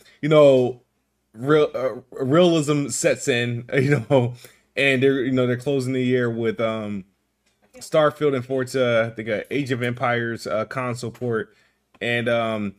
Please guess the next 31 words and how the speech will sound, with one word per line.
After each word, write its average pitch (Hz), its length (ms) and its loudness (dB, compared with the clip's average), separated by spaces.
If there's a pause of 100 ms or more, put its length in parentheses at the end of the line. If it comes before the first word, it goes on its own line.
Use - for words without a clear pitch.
(260)
they 127 140 -2
got 127 200 0
some 123 220 -4
cool 135 300 -4
Game 127 320 -4
Pass 120 260 0
drops. 110 220 -2
Game 175 200 4
Pass 185 260 2
is 147 60 -14
gonna 151 120 -4
be 127 140 -6
very, 127 320 2
very, 113 380 0
very 113 440 2
busy 92 400 -6 (300)
in 123 120 0
the 113 80 2
month 113 200 -4
of 104 80 -10
September, 110 540 -4 (340)
uh, 107 420 2
between, 117 560 -4
you 113 80 -4
know, 107 240 -4
Payday 120 380 -2
Three, 117 480 -6 (340)
uh, 98 300 -4
Lies 107 340 -2
of 107 120 -10
P, 110 380 -8